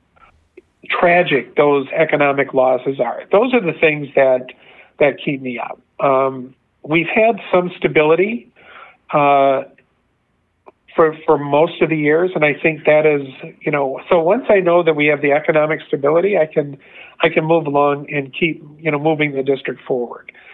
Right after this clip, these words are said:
The best part about being a superintendent is the amount of impact you can have on the current generation, that next generation.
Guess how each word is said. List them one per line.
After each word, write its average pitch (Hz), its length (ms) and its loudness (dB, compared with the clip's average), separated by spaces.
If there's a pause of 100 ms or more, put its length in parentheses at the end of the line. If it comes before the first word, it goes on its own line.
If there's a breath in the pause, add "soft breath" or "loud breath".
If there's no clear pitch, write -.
(420 loud breath)
The 147 80 2
best 156 500 0
part 220 440 2
about 175 340 2
being 175 260 0
a 170 120 0
superintendent 180 720 0
is 156 500 2
the 151 400 -6
amount 160 360 2
of 160 180 0
impact 151 640 -4
you 151 100 -6
can 151 140 -6
have 131 540 -4 (640 soft breath)
on 139 480 0 (240)
the 147 260 -4
current 185 420 0
generation, 156 720 0
that 139 240 -6
next 160 320 -4
generation. 143 880 -2